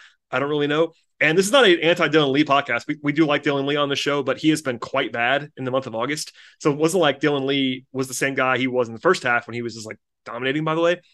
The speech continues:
But, uh, this is not even revisionist. Like, it was just a kind of a weird move, and they weren't losing. Like, famously, Snitker likes to kind of punt games when they're, when they're losing. This is a tie game in the eighth against the Astros, and they went to Dylan Lee in the eighth inning, and I,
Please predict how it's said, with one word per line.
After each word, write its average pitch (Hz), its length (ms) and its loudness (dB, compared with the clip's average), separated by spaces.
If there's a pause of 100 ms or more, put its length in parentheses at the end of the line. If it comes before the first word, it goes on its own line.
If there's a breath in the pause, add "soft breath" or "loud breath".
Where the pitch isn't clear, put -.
(180)
But, 143 140 2
uh, 131 200 2 (600 loud breath)
this 180 160 4
is 196 80 0
not 233 120 6
even 170 140 4
revisionist. 143 480 2
Like, 139 140 0
it 180 60 6
was 208 100 4
just 196 140 -2
a 127 120 0 (180)
kind 143 140 0
of 131 80 0
a 131 60 0
weird 127 240 -2
move, 135 320 -4 (100)
and 123 380 -2 (300 soft breath)
they 160 100 6
weren't 233 240 6
losing. 139 400 4
Like, 135 200 0 (120)
famously, 175 340 2
Snitker 147 520 -2 (340)
likes 131 220 -2
to 117 180 -8 (180)
kind 127 120 -4
of 113 80 -8
punt 143 220 -6
games 143 240 -2
when 131 60 -10
they're, 123 160 -2
when 127 120 -8
they're 120 100 -6
losing. 160 380 0 (400 soft breath)
This 190 140 0
is 262 80 0
a 156 40 2
tie 143 260 0
game 143 200 0
in 123 60 -4
the 120 100 -4
eighth 117 220 -4
against 117 180 -10
the 123 60 -10
Astros, 117 500 -10
and 120 140 -10
they 123 40 -4
went 117 120 -6
to 120 80 -20
Dylan 120 180 -4
Lee 117 80 -6
in 110 60 -10
the 113 80 -8
eighth 117 180 -6
inning, 120 240 -10
and 123 80 -8
I, 131 140 -4